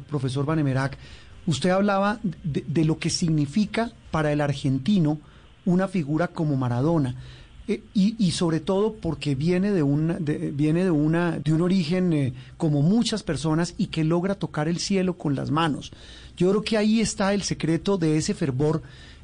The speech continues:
eh, porque además recordemos que Maradona le da a Argentina ese mundial después de esa eliminatoria tan accidentada, una selección que entiendo no le creía casi nadie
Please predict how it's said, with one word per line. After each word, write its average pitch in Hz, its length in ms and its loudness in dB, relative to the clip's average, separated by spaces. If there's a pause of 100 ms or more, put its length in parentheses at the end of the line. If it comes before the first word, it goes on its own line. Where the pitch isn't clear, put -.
eh, 165 120 2
porque 175 300 0
además 156 240 2
recordemos 165 600 0
que 165 140 -4
Maradona 156 680 2 (420)
le 143 240 2
da 170 360 2
a 175 120 0
Argentina 151 760 0
ese 160 200 0
mundial 151 420 2
después 139 260 -2
de 139 80 -2
esa 156 380 0
eliminatoria 135 680 0
tan 147 160 -2
accidentada, 135 720 -2 (560)
una 170 200 4
selección 160 400 2
que 196 100 0
entiendo 196 360 2
no 196 140 2
le 190 140 0
creía 156 420 2
casi 175 280 0
nadie 156 420 2